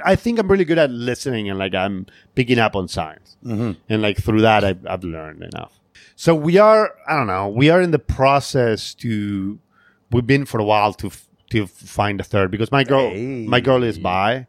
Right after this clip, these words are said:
Speaker 1: And so we are, like, you know, like, we, but
Speaker 2: Yeah.
Speaker 1: it's been very casual because we, again, we're like, we have so much fun together.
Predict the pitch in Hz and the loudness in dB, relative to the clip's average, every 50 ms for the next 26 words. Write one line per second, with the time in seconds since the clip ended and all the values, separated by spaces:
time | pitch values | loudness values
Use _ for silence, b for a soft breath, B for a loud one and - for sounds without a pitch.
0 | b b b b b b b b - 139 123 117 110 107 104 104 101 101 107 104 | b b b b b b b b -10 -2 0 0 0 0 0 -4 -6 -6 -10 -8
1 | - - - 117 110 117 123 123 131 127 120 110 104 95 - _ _ _ _ - | -8 -4 -2 -2 0 2 2 4 4 2 2 0 -2 -4 -8 _ _ _ _ -12
2 | 127 110 95 80 78 80 82 90 _ _ _ _ _ _ _ _ _ _ _ _ | -12 -10 -10 -10 -12 -16 -18 -20 _ _ _ _ _ _ _ _ _ _ _ _
3 | - 139 127 117 117 131 123 117 120 127 139 147 151 156 156 135 123 156 190 226 | -4 -4 -4 -2 -2 -4 -4 -4 -10 -16 -14 -14 -14 -14 -12 -2 0 0 0 0
4 | - - 170 208 165 147 175 214 196 180 196 208 190 - - 117 131 139 139 - | -2 -4 -2 -2 0 0 0 -2 0 2 2 2 0 0 -2 -2 -2 -2 -2 -2
5 | - 107 101 98 110 110 117 - - 139 160 143 165 196 160 117 110 135 139 135 | -6 -6 -6 -4 -4 -6 -6 -6 -4 -6 -6 -2 -2 -2 -2 0 -2 -2 0 0
6 | 120 104 _ b b b b b 120 120 - - 180 180 - - 180 156 147 - | -2 -4 _ b b b b b -8 -6 -2 -2 -2 -2 0 0 0 0 0 -2
7 | - 139 135 135 - 123 95 90 92 104 120 135 147 143 | 0 0 0 0 0 -4 -4 -4 -8 -6 -6 -6 -6 -8